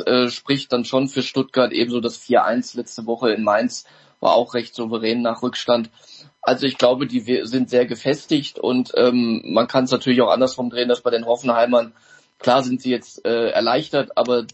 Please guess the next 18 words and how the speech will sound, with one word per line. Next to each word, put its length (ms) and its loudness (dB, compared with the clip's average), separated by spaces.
dementsprechend 520 -2
ist 100 -6
auch 160 0
die 120 -6
Luft, 260 -2
glaube 240 2
ich, 160 -4
raus. 340 2
Äh, 260 2
die 80 -12
sind 180 -2
ja 100 2
nicht 200 -4
mehr 120 2
gefährdet 460 0
aufgrund 420 -2
der 140 2
Tordifferenz 800 0